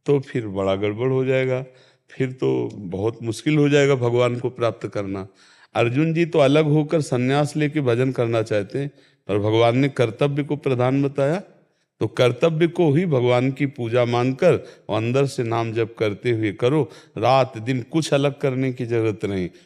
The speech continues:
जो कर रहे हो वो धर्म युक्त करो, दूसरों को सुख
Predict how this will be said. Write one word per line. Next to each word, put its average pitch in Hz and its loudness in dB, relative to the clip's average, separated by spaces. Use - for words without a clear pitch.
जो 113 0
कर 143 4
रहे 160 4
हो 170 2
वो 98 0
धर्म 147 0
युक्त 131 0
करो, 92 -4
दूसरों 123 0
को - -2
सुख 160 -4